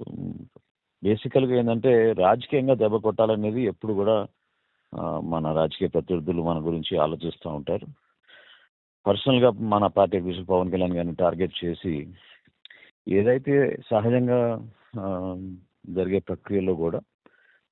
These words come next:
రాజకీయ కోణం నుంచి చూసి డ్యామేజ్ చేయాలనే వి-, విచిత్రమైన ఆలోచనలు వీళ్ళందరికీ ఎప్పుడప్పుడు వస్తూనే ఉంటాయి. ఆ, మనందరం బలంగా ఉన్నాం కాబట్టే ఎంత నెగిటివ్‌గా ఉన్నా కూడా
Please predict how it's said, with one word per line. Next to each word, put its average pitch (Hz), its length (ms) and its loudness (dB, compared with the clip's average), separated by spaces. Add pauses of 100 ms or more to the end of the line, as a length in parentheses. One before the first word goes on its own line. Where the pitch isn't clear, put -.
(120)
రాజకీయ 120 360 0
కోణం 113 300 0
నుంచి 107 120 0 (160)
చూసి 107 360 0
డ్యామేజ్ 95 460 0
చేయాలనే 92 260 0
వి-, 87 300 -4
విచిత్రమైన 98 480 -4
ఆలోచనలు 95 480 -2
వీళ్ళందరికీ 87 480 -4
ఎప్పుడప్పుడు 85 560 -6
వస్తూనే 78 400 -6
ఉంటాయి. 62 280 -12 (1400)
ఆ, 80 460 -4
మనందరం 85 460 0
బలంగా 101 380 4
ఉన్నాం 123 460 0
కాబట్టే 117 720 2
ఎంత 101 240 -4
నెగిటివ్‌గా 110 600 0
ఉన్నా 113 300 0
కూడా 113 380 -2